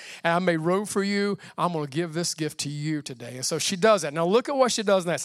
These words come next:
This is a woman of faith. In verse twenty-two,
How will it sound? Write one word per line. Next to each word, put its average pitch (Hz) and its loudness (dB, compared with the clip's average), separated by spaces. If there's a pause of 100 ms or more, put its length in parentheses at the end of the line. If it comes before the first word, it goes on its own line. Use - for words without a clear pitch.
(120)
This 226 -4
is 151 -8
a 143 -8
woman 170 0
of 170 -4
faith. 147 -2
In 160 -6
verse 208 4
twenty-two, 208 0